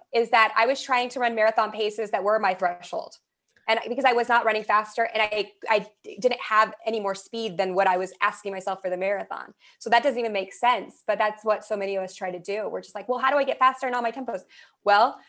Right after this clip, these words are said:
what you do is you go back to the short stuff, you get really fast, you move your, you move the needle with the speed, and then this moves back too. So it's like, it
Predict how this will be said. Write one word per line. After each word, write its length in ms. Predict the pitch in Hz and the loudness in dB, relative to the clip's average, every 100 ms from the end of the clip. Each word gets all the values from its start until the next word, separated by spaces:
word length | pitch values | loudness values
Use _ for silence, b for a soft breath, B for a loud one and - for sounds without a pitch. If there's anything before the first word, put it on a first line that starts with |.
| _ | _
what 140 | 220 220 | -2 -2
you 60 | |
do 260 | 208 302 294 | -2 0 0
is 100 | 220 | 0
you 60 | 214 | 0
go 60 | 233 | 4
back 200 | 247 240 | 4 4
to 60 | |
the 60 | 226 | -6
short 260 | - 202 - | -2 -2 0
stuff, 260 | - 220 214 | 0 0 0
you 80 | |
get 260 | 214 247 185 | -2 -2 0
really 280 | 220 330 269 | 2 2 2
fast, 520 | 190 180 - - _ _ _ | 2 2 2 -4 _ _ _
you 120 | - 233 | -8 -2
move 380 | 233 311 320 240 | 0 0 -2 -2
your, 360 | 214 226 208 - 202 | 0 2 0 -8 -14
you 180 | 202 220 | -10 -6
move 280 | 226 262 240 | -2 -2 -2
the 80 | 214 | -2
needle 460 | 226 320 277 220 | -2 2 2 2
with 200 | 214 208 - | 2 -2 -6
the 140 | 190 | -10
speed, 520 | 196 - 294 349 247 233 | -14 -6 -2 -2 -2 -2
and 140 | 220 254 | 2 2
then 180 | 294 220 | 2 2
this 320 | 349 - - | 2 0 -4
moves 280 | 233 247 233 | -4 -4 2
back 300 | 262 285 - | 4 4 0
too. 280 | 381 311 - | 0 0 0
So 220 | - 220 | 0 2
it's 180 | 220 226 | 0 2
like, 320 | 214 208 202 b b b | 2 2 -4 b b b
it 160 | - 220 | 0 0